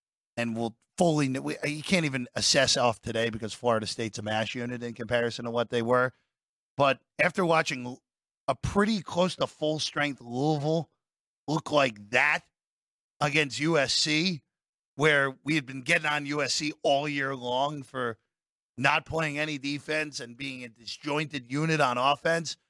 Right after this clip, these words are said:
and you did that with Caleb Williams not playing, I think the committee got it right, uh, with leaving Florida State out. And Alabama will prove that even further on Monday. We'll talk about that. Uh, we may, may mix that in a little bit today. If not, we'll,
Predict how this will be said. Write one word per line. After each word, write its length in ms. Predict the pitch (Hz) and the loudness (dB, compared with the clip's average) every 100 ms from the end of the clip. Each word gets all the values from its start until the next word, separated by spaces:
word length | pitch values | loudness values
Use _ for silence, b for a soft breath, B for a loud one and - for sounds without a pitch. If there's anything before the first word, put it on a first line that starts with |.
| _ _ _ _ _ _ | _ _ _ _ _ _
and 160 | 135 131 | -2 -2
you 100 | 120 | -4
did 240 | 127 113 | -6 0
that 300 | 120 143 170 _ | 2 4 2 _
with 160 | 120 113 | -16 -10
Caleb 380 | - 143 131 123 | -4 -4 -4 -4
Williams 360 | 143 143 139 | -2 -2 -4
not 240 | 135 135 123 | 0 0 2
playing, 460 | 131 147 165 185 | 2 2 2 -4
I 1200 | 160 _ _ _ _ _ _ _ _ _ _ _ _ | -8 _ _ _ _ _ _ _ _ _ _ _ _
think 120 | 123 | -20
the 60 | - | -16
committee 300 | - 131 120 | -6 -4 -2
got 240 | 120 113 | 0 0
it 100 | 107 | 0
right, 300 | 110 101 87 _ _ _ - | -4 -6 -6 _ _ _ -4
uh, 240 | 110 104 | -2 -2
with 140 | 110 113 | -4 -4
leaving 340 | 127 113 110 | -4 -4 -6
Florida 360 | - 135 113 107 | -4 0 0 -2
State 340 | - 123 110 | -6 -6 -2
out. 220 | 113 110 | 0 0
And 220 | 107 104 107 _ _ - | -2 -8 -16 _ _ 0
Alabama 460 | 185 143 165 147 | 2 2 2 2
will 120 | 127 120 | -4 -10
prove 300 | - 156 127 | -8 -8 -4
that 160 | 127 | -4
even 200 | 123 113 | -4 -14
further 480 | 101 - 135 117 110 | -10 -2 -2 -2 -4
on 140 | 104 | -4
Monday. 320 | 107 120 107 98 | 0 -2 -2 -8
We'll 160 | 104 | -12
talk 220 | - 117 | -2 -2
about 160 | 107 107 | 0 -2
that. 240 | 120 113 - _ _ _ _ | 0 0 -2 _ _ _ _
Uh, 80 | - 392 | -12 -8
we 80 | |
may, 180 | 370 311 | -6 -6
may 220 | 175 139 135 | 0 0 0
mix 220 | 139 120 | -4 -2
that 160 | - 123 | 0 0
in 120 | 120 | 0
a 60 | 113 | -6
little 200 | 113 117 | -6 -4
bit 180 | 107 - | -6 -6
today. 260 | 110 110 | -4 -2
If 140 | 110 120 | -4 0
not, 240 | 117 104 | 0 0
we'll, 180 | 110 | -6